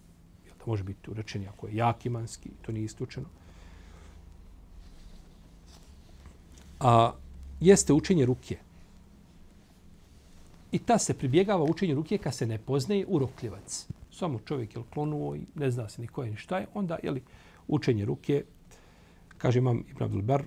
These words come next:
rukija se uči u slučaju kada nije poznato ko je rukljivac. A ako bude poznato ko je, onda od njega će se tražiti da uzme abdest, potom će se, kaže, voda posuti po uračenoj osobi. A ako se ne zna, onda se uči, jel, kao i u drugih bolesti, uči se ruke.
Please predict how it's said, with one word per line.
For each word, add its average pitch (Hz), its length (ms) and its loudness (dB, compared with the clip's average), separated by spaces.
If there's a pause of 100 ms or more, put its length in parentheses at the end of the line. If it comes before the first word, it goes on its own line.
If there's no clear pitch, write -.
rukija 127 300 -2
se - 140 -6
uči 127 300 -2
u 98 60 0
slučaju - 380 -2
kada 107 200 -2
nije 123 180 2
poznato 120 380 -4
ko 120 120 -2
je 107 60 0
rukljivac. - 640 -6 (460)
A 117 160 6
ako - 200 -2
bude 143 240 4
poznato 127 400 0
ko 160 160 2
je, 175 180 4
onda 135 240 0
od 117 100 0
njega 131 180 0
će - 60 -8
se - 140 -14
tražiti 117 220 0
da 120 60 2
uzme 117 180 0
abdest, 127 460 -2
potom 107 280 -6
će - 80 -14
se, - 180 -14
kaže, 113 200 -2
voda 110 260 -2
posuti 113 440 -6
po 113 100 -8
uračenoj 101 500 -6
osobi. 107 380 -4 (1400)
A 131 140 6
ako - 140 0
se 107 140 -4
ne 117 100 2
zna, 131 180 -2
onda 107 240 0
se 107 180 -4
uči, 104 400 -4 (880)
jel, 101 100 -6 (400)
kao 110 160 -2
i 104 40 -2
u 104 40 -2
drugih 107 260 -2
bolesti, 98 360 -8
uči - 180 -14
se - 120 -14
ruke. - 280 -14